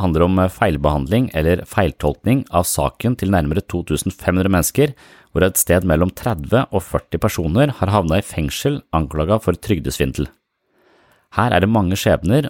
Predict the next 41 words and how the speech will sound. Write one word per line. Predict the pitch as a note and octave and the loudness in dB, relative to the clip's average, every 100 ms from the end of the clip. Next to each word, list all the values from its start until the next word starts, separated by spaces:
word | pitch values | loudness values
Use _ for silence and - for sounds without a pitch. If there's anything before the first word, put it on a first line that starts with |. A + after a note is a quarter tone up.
| - | -2
og | D#2+ | 0
den | F2 | 0
feilaktige | G#2 F#2+ D2+ - G2 | 2 2 0 -2 0
tolkningen | G2+ - C2 D#2 B2+ - | 0 0 -2 0 0 0
av | E2+ | 0
regelverket | D2+ D2+ D2+ - C3 D3 - | 2 0 -2 0 0 0 -2
har | F#2 F2+ | -2 0
visstnok | D#2 - G#2 | -2 -2 -2
pågått | - D#2 F#2+ C3 | 0 2 2 0
siden | - - - | -2 -4 -6
to | D#2+ | -8
tusen | D#2 C2 E2+ | -8 -6 -6
og | |
tolv. | - D2 B1+ - _ _ _ _ _ _ - | -2 -2 -2 -10 _ _ _ _ _ _ -2
Ingen | A2+ G2+ | 2 2
har | - | -2
oppdaget | - - F#2 G#2+ | -4 0 0 2
dette | G2 - C#3+ - - | 0 2 2 0 -4
før | - | -2
det | F2+ | 0
kom | F2 G#2 | 0 0
en | - | 2
klage | A#2 E2+ D2 F#2+ | 2 2 2 -2
på | |
bordet | F2+ D#2 E2 A2+ | 0 2 2 0
i | |
to | - E2+ | -2 -6
tusen | D2+ F#2+ | -4 -4
og | - | -2
sytten | A2 - B2 D3 | -4 -4 -4 -4
som | - G2+ F2 | -4 -6 -4
henviste | D2 C#2+ - G#2 | -4 -4 -4 -4
til | F2 E2 | -2 0
E | E2+ G2 | 2 2
U | |
S, | D3 - - - _ - | 2 -2 -8 -10 _ 0
og | G2 G#2+ | 0 2
langsomt | B2 C#2+ - B2 - | 0 -2 -2 -2 0
rulles | G2+ F2+ - | 0 0 0
saken | E2 - G#2 | 0 2 0
opp, | D3 - | 0 -4